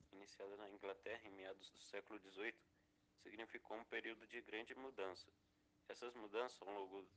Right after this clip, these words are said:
dessa fase, estavam limitadas ao domínio inglês. Contudo, ao longo do desenvolvimento de novas tecnologias e aprimoramentos de técnicas,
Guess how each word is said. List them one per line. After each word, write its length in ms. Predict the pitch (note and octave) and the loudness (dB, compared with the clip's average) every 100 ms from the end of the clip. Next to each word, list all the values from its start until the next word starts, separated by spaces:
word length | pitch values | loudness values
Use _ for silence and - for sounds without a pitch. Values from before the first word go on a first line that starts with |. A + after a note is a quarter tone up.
| - F#2+ | -16 0
dessa 240 | F#2+ - - | 0 0 2
fase, 300 | A2 A2+ F#2+ - - | 6 6 6 -8 -20
estavam 400 | - - G2 A2+ | -8 -4 0 2
limitadas 680 | A2+ B2 A#2+ F#2+ F#2+ A2 A#2+ | 2 0 2 8 8 6 2
ao 100 | A#2 | 2
domínio 380 | A#2 A2+ A#2 C3 | 2 0 0 -2
inglês. 300 | A#2 F2+ D#2+ - - - - _ _ _ - - - | 0 -2 -2 -10 -20 -20 -20 _ _ _ -20 -20 -4
Contudo, 480 | - A2+ - C3 G2 - - | -2 -2 2 2 2 -2 2
ao 100 | G2+ | 6
longo 180 | A2+ A#2 | 6 4
do 140 | B2 A#2 | -2 -8
desenvolvimento 800 | - A2 G#2 G#2 G#2+ G#2 G2+ - | -10 -6 0 0 0 -2 -4 -4
de 100 | G#2+ | 2
novas 300 | A2 A2 - | 4 2 0
tecnologias 840 | G#2 G2+ G2 F#2+ G2 A#2 A#2+ F#2+ | 0 0 0 0 0 0 0 0
e 80 | F#2 | -2
aprimoramentos 800 | - G2 F#2+ F2+ G2 A2 G2 | -2 -2 0 0 2 0 -2
de 140 | - - | -8 -2
técnicas, 580 | A2+ A2 - F2+ F2 | 4 4 2 -8 -8